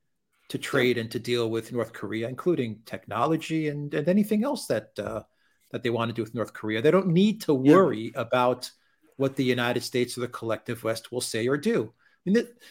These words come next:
Speaker 2: Precisely.
Speaker 1: it re-, really dumb, dumb moves by the Biden White House by being so focused on Ukraine and, and breaking Russia. They're, they're not seeing the big picture.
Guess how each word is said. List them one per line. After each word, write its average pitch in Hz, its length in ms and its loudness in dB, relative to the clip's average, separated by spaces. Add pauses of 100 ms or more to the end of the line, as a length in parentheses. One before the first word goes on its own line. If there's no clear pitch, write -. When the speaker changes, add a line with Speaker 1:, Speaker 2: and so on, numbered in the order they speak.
Speaker 2:
Precisely. 165 500 -2 (520)
Speaker 1:
it 196 160 -6
re-, 208 340 0
really 254 300 6
dumb, 208 580 6 (320)
dumb 214 260 2
moves 262 240 4
by 127 140 4
the 123 100 0
Biden 110 300 -4
White 110 220 -4
House 120 240 -4
by 127 120 0
being 139 260 -2
so 196 260 2
focused 185 440 0
on 156 160 2
Ukraine 190 460 2
and, 120 300 -6
and 120 180 -8
breaking 151 380 -2
Russia. 180 420 2
They're, 127 360 4
they're 135 120 0
not 156 220 0
seeing 160 260 0
the 131 80 0
big 156 260 -4
picture. - 440 -2